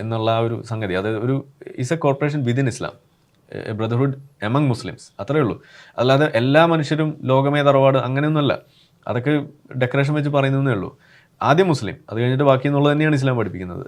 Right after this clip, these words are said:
അത് അംബേദ്കർ പറഞ്ഞു. ഇന്നാണ് അംബേദ്കർ അത് പറയാൻ ശ്രമിക്കണമെന്ന് ആരെങ്കിലും സമ്മതിക്കുമോ? അംബേദ്കർ സംഖ്യയോ? അപ്പോൾ ഇവർ സമ്മതിക്കേണ്ടതായിട്ട് വരും. അംബേദ്കർ സംഖ്യയാണ്, പറ്റുമോ?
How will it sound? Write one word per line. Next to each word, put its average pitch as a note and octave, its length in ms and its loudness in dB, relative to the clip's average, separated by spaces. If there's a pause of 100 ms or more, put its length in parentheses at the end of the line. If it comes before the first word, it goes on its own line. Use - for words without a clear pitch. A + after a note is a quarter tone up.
അത് B2+ 320 -4
അംബേദ്കർ B2+ 420 0
പറഞ്ഞു. A#2+ 200 4 (100)
ഇന്നാണ് C#3+ 280 4
അംബേദ്കർ C#3+ 400 2
അത് C#3+ 40 2
പറയാൻ C#3 240 2
ശ്രമിക്കണമെന്ന് C3+ 520 -2
ആരെങ്കിലും B2+ 220 0
സമ്മതിക്കുമോ? G2+ 360 -6 (140)
അംബേദ്കർ A2 380 -4 (100)
സംഖ്യയോ? A2+ 240 -4 (1160)
അപ്പോൾ G2+ 140 -4
ഇവർ C3+ 100 0
സമ്മതിക്കേണ്ടതായിട്ട് D3+ 760 2
വരും. F#2+ 140 -2
അംബേദ്കർ G#2 380 -4
സംഖ്യയാണ്, G2 520 -4
പറ്റുമോ? F#2+ 280 -6